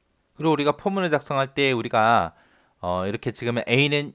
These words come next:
일이다, A는 영이다, A는 영이다 해서 숫자가 증가가 되는 것도 있지만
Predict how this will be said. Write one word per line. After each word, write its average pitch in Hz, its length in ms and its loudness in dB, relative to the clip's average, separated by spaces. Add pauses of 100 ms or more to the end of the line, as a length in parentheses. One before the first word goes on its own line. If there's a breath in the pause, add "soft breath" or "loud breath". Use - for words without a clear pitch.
(100)
일이다, 160 480 2
A는 131 340 0
영이다, 123 520 2
A는 123 300 -2
영이다 117 300 0
해서 120 220 0
숫자가 170 720 2
증가가 131 380 -2
되는 117 280 -4
것도 110 220 -4
있지만 113 520 2